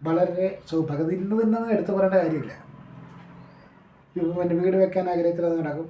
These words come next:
ഭൂമി വാങ്ങിക്കാൻ ആഗ്രഹിച്ചാൽ അത് നടക്കും, വാഹനം വാങ്ങിക്കാൻ ആഗ്രഹിച്ചാൽ അത് നടക്കും, തീർത്ഥാടനത്തിന് ആഗ്രഹിച്ചാൽ അത് നടക്കും, ഉല്ലാസയാത്ര ആഗ്രഹിച്ചാൽ അത് നടക്കും, കോടതികൾ സംബന്ധിച്ച് എന്തെങ്കിലും കേസ് വഴക്കുകൾ ഉണ്ടെങ്കിൽ അത് അനുകൂലമായിട്ട് വിധിയാകും.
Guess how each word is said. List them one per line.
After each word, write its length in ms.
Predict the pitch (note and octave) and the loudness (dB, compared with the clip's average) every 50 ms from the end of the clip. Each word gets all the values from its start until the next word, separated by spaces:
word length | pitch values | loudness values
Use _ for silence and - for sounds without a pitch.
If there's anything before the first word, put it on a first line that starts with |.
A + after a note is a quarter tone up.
| - - _ _ - D#3 | -14 -20 _ _ -2 0
ഭൂമി 200 | E3 F3 F3+ F#3+ F3+ | 0 2 2 0 0
വാങ്ങിക്കാൻ 440 | F3+ F3+ F3+ F3+ F3+ F3+ F3 F3 F3 E3+ | 0 -2 -2 -2 -4 -4 -4 -4 -4 -4
ആഗ്രഹിച്ചാൽ 340 | D#3+ E3 E3 E3 D#3+ D#3+ D3+ D3 | -2 -2 -2 -2 -2 -4 -4 -6
അത് 60 | D#3 D#3 | -6 -4
നടക്കും, 280 | C#3+ C#3 - - E3 E3 - - - _ _ _ _ - | -6 -6 -6 -8 -10 -12 -12 -18 -20 _ _ _ _ -6
വാഹനം 340 | D#3+ E3+ F3 F3+ F#3 F#3+ F#3 F3+ | -4 -2 -2 0 0 -2 -2 -2
വാങ്ങിക്കാൻ 340 | F3 F3+ F3+ F3 - F3+ F3 F3 | -2 -4 -4 -4 -4 -4 -4 -4
ആഗ്രഹിച്ചാൽ 400 | E3+ E3+ E3+ E3+ E3+ E3 E3+ D#3 C#3+ C#3+ | -4 -2 -2 -2 -2 -2 -2 -4 -4 -4
അത് 60 | D#3 D#3 | -6 -6
നടക്കും, 260 | C#3+ C#3+ - - E3 - - - - _ _ _ | -8 -8 -10 -10 -14 -16 -16 -20 -20 _ _ _
തീർത്ഥാടനത്തിന് 760 | - D#3+ F3+ F3+ F3 E3+ F3 F3+ F#3 F3+ F3+ F3 F3+ F3 F3 F3 | -2 0 0 0 0 0 2 2 2 2 2 0 -4 -4 -2 -2
ആഗ്രഹിച്ചാൽ 440 | E3+ E3 E3 E3+ E3+ E3 E3+ E3+ D#3+ C3+ | -2 -2 0 0 0 0 -2 -2 -2 -4
അത് 80 | C3 D3+ D#3+ | -4 -6 -6
നടക്കും, 320 | C#3+ C#3+ C#3+ - - D#3+ E3 - - _ _ _ _ _ _ _ _ - D#3 | -6 -6 -6 -8 -10 -16 -18 -20 -20 _ _ _ _ _ _ _ _ -8 -6
ഉല്ലാസയാത്ര 640 | D#3 E3 E3+ F#3 F#3+ F#3 F#3 - F#3 F3+ F3 E3+ F3 E3+ E3+ E3+ | -2 2 6 6 6 6 4 2 0 0 0 0 0 -2 -2 0
ആഗ്രഹിച്ചാൽ 420 | E3 E3 E3+ E3+ E3+ E3 E3+ D#3+ C#3 C3 | 0 0 0 0 -2 -2 -4 -4 -4 -4
അത് 60 | D#3 E3 | -6 -6
നടക്കും, 300 | D#3+ C#3+ C3+ C3+ E3 D#3+ E3 - - _ _ _ _ - | -6 -6 -6 -8 -10 -12 -12 -16 -20 _ _ _ _ 0
കോടതികൾ 540 | D#3+ E3 F3 F3+ F#3 F3+ F#3 F3+ F3+ F#3+ F#3 F3 E3+ | 2 4 4 4 4 2 2 2 4 4 4 4 0
സംബന്ധിച്ച് 420 | F3 E3+ E3+ F3 E3+ E3 D#3+ E3 E3+ | -6 -6 -6 -6 -6 -4 -4 -2 -2
എന്തെങ്കിലും 280 | E3 E3+ E3+ E3+ E3+ - D#3 | 0 0 0 -2 -2 -2 -2
കേസ് 280 | D#3 E3+ E3+ - - F#3 F3+ | -2 -2 -2 -2 -2 2 4
വഴക്കുകൾ 400 | F3 F3 E3+ F3 - F3+ E3+ E3+ | 4 4 2 0 0 0 0 0
ഉണ്ടെങ്കിൽ 240 | D#3+ D#3+ E3 E3 D3+ C#3 | 0 0 -2 -2 -2 -2
അത് 80 | C#3+ D3+ C3 | -2 -2 -4
അനുകൂലമായിട്ട് 640 | C3+ C#3 C#3 D#3+ E3 F3 E3+ E3+ E3 D#3+ D#3 - D3+ B2 A#2+ | -4 -4 -2 -2 0 0 0 0 0 -2 -4 -4 -6 -8 -8
വിധിയാകും. 580 | A#2 - - C#3+ E3+ E3+ C#3 C3+ C3+ C3+ C3+ | -12 -10 -6 -4 -4 -2 -4 -4 -6 -8 -12